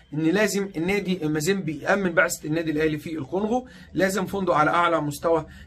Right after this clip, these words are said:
يأمن وضع النادي الأهلي، لازم الفندق يكون فيه طبعًا، آه، ملعب للتدريبات الجماعية، ولازم يحصل تأمين مميز جدًا لبعثة النادي الأهلي في حالة طبعًا، آه، ذهابه إلى الملعب أو في حالة عودته من ال-،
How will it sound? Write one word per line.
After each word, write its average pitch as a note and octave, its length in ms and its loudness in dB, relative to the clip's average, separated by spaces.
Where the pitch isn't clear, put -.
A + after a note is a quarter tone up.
يأمن E3+ 220 -2
وضع E3 340 2
النادي C#3+ 520 -2
الأهلي، F3+ 440 0
لازم E3 240 -2
الفندق F#3+ 380 -2
يكون F#3 220 -4
فيه F3+ 340 -6
طبعًا، D#3+ 420 2
آه، C3 160 -2
ملعب D#3 440 4
للتدريبات D3+ 1000 0
الجماعية، C3+ 760 4
ولازم F3+ 480 0
يحصل F3+ 320 -2
تأمين F3+ 420 -2
مميز E3+ 340 2
جدًا E3 240 0
لبعثة D#3+ 520 -4
النادي D3 280 -2
الأهلي D3+ 300 0
في - 120 -8
حالة F3 380 2
طبعًا، D3+ 380 0
آه، C#3 140 -2
ذهابه D#3 500 2
إلى D#3+ 160 0
الملعب D#3+ 340 4
أو C#3 100 -4
في - 120 -12
حالة D#3+ 320 -2
عودته C#3+ 460 -4
من D3 240 -2
ال-، D3 240 0